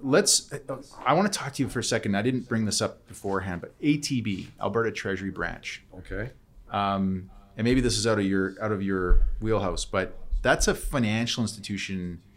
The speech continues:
Speaker 1: unique of itself in Canada.
Speaker 2: It is. It is. I don't know much about it. I think there's, like, forty some odd branches or something
Speaker 1: Yeah.
Speaker 2: like that in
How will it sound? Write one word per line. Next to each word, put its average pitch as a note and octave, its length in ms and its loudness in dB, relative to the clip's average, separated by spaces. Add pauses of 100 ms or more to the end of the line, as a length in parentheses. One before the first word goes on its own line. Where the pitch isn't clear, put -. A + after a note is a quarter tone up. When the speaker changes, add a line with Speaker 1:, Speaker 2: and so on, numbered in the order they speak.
(100)
Speaker 1:
unique G#2+ 380 2
of G2+ 80 -2
itself F2 400 -2
in F2 100 -8
Canada. F2 280 0
Speaker 2:
It F#2+ 60 2
is. - 200 -8 (240)
It G2+ 120 -8
is. F#2+ 120 -8
I G2+ 80 0
don't D3+ 180 6
know C3 100 4
much B2+ 260 2
about G2+ 340 4
it. - 160 0
I G2+ 100 -8
think A#2 180 -8
there's, G2+ 180 -8
like, F2+ 140 -8
forty G2 380 -6
some F#2 260 -6
odd F2+ 200 -10
branches F2+ 500 4
or E2+ 180 -6
something - 260 -6
Speaker 1:
Yeah. G2 180 0
Speaker 2:
like E2+ 160 -12
that F2+ 160 -8
in F2+ 140 -10